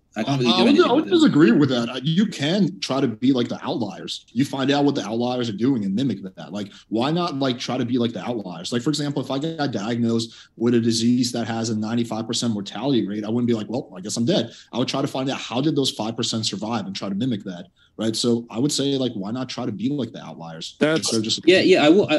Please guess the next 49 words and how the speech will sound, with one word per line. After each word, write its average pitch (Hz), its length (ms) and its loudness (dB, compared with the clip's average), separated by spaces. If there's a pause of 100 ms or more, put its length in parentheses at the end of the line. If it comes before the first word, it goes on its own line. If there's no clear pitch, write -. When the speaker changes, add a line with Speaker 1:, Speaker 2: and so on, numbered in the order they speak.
Speaker 1:
I 147 40 4
would 190 160 4
agree 127 240 4
with 117 140 4
what 117 100 0
you're 101 100 -4
saying, 107 360 0
but, 95 120 -6
like, 92 320 -8 (200)
I 110 100 4
don't 110 160 6
know 110 100 6
to, 98 140 -4
like, 92 160 -6
what 110 200 0
level 98 220 -2
of 87 100 -4
self-improvement 98 680 -4
this 92 120 -4
guy's 87 240 -6
done. 92 180 -4
He 98 100 -2
says 123 280 2
he's 107 140 0
overweight, 104 640 2 (360)
and 98 160 2
I 92 80 2
don't 107 140 4
really 98 120 4
wanna, 98 240 2
like, 90 280 -4
be 95 520 4
reductionistic 101 840 -2
and - 100 -12
say, 98 100 -4
like, - 160 -6
"Oh, 92 120 -2
you're 85 160 -4
overweight, 87 360 -4
therefore 90 280 -4
you 87 60 -2
haven't 90 280 -6
self-improved." 92 640 -2 (360)
But, 110 120 4
like, 107 280 4
if - 160 -2
you're 123 120 2
saying, 92 640 -4
like, 92 280 -8